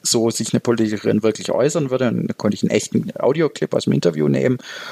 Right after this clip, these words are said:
und irgendwie zu minimieren, dass sich die Politiker, dass Le-, die Befragten die Politikerin tatsächlich kennen.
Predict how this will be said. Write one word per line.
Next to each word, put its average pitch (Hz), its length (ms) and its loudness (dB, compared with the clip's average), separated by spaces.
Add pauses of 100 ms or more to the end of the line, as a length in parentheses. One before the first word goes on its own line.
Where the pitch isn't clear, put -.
(140)
und 123 380 0
irgendwie 127 240 0
zu - 140 -4
minimieren, 120 600 2
dass - 380 -2
sich - 260 -4
die - 100 -2
Politiker, 113 580 2
dass - 320 0
Le-, 117 320 0
die 113 80 0
Befragten 110 540 0
die 110 60 -6
Politikerin 104 560 2
tatsächlich - 540 0
kennen. - 340 0